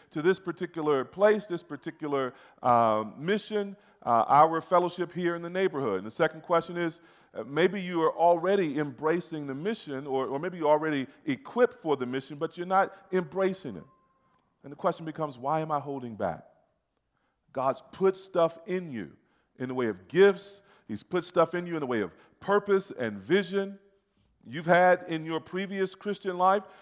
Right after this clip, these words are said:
equipping to fulfill that, and yet maybe you're, you're sort of on the bench not saying, "Put me in, coach."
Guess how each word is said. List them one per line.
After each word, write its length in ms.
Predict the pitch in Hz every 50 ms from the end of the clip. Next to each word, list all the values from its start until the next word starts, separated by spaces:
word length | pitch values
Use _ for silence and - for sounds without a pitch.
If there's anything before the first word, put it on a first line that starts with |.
| - _ _ _ _ -
equipping 800 | 170 180 - - - - 247 247 247 156 135 107 90 87 92
to 220 | - - 143 131 131
fulfill 440 | - - 151 139 - 240 247 214
that, 340 | 156 127 117 113 123 120 92
and 220 | 120 139 135 139 151
yet 280 | 170 185 165 - -
maybe 280 | 156 180 185 175 180 185
you're, 420 | 175 175 175 170 165 165 156 147 - _ _ _ _ _ _ _ -
you're 100 | 139 143
sort 180 | - 143 190
of 80 | 156 151
on 100 | 170 180
the 60 | 170
bench 280 | 127 139 175 165 165 - - - _ _ _ _ _
not 400 | - 107 127 165 190 180 - -
saying, 340 | - - 147 135 127 113 110
"Put 220 | - - 139 -
me 160 | 120 123 123 117
in, 140 | 104 98
coach." 460 | 95 - 117 92 - - _ _ -